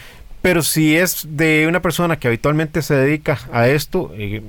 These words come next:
fácilmente va a poder desprender el coral porque va a estar recién pegado. Si es de un acuarista que no se dedica a la comercialización, probablemente es un plug que lo puso en su rackcito, ahí se va a ir incrustando con el paso del tiempo y va a ser una pieza muy bonita para poder desprenderla.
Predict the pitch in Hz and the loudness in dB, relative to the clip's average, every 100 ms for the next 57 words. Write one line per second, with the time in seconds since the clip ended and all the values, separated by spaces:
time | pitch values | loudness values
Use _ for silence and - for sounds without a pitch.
0 | 113 - 151 143 143 139 139 143 120 127 | -16 -4 0 2 2 0 0 -2 0 0
1 | 131 120 120 113 117 107 113 117 113 117 | 2 0 -2 -4 -2 0 0 0 0 0
2 | 127 156 160 113 - 110 107 117 104 107 | 0 -2 0 0 2 0 0 -2 0 2
3 | 95 87 - - - - - 143 151 175 | 2 2 -4 -20 -20 -16 -4 2 2 2
4 | 208 208 202 196 214 - 135 117 127 139 | 2 2 2 2 2 0 -4 0 0 2
5 | 175 170 175 185 - 107 - - - - | 2 2 2 0 0 -4 -4 -20 -20 -6
6 | 131 127 120 131 123 120 127 117 113 139 | 0 2 2 0 0 0 0 0 0 0
7 | 170 135 139 151 147 156 170 151 175 180 | 0 2 2 2 -2 -2 -2 0 0 0
8 | - - - 120 104 156 160 180 175 160 | -4 -8 0 0 2 2 2 2 0 0
9 | 170 156 156 - 196 - 185 - 113 117 | 0 0 0 0 -2 -2 -10 -4 2 2
10 | 190 220 - - - - 127 135 147 170 | 2 -2 -10 -20 -8 0 2 4 2 0
11 | - 165 - 175 170 170 - 151 139 - | -2 -4 0 0 0 -2 -2 0 0 2
12 | 160 175 180 151 175 180 160 202 - - | 2 2 0 0 0 0 0 -4 -6 -6
13 | 135 135 139 139 131 135 139 139 127 127 | 0 2 2 0 0 0 0 0 0 0
14 | 113 - - 110 92 101 98 101 - 90 | 0 -2 0 0 0 0 0 -2 -4 -2
15 | 82 85 | -2 -4